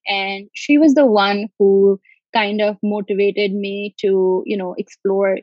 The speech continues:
different options. Um, she thought that I had a lot of potential and that maybe staying in Pakistan, I might not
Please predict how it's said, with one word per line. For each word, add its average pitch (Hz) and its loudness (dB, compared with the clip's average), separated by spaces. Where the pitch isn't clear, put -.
different 196 -8
options. 214 -4
Um, 190 -2
she 196 2
thought 196 0
that 185 -2
I 202 -4
had 190 -2
a 202 0
lot 196 0
of 196 -10
potential 196 -4
and 196 -6
that 185 -4
maybe 190 -4
staying 185 -8
in 190 -6
Pakistan, 185 -4
I 190 0
might 196 -2
not 196 -2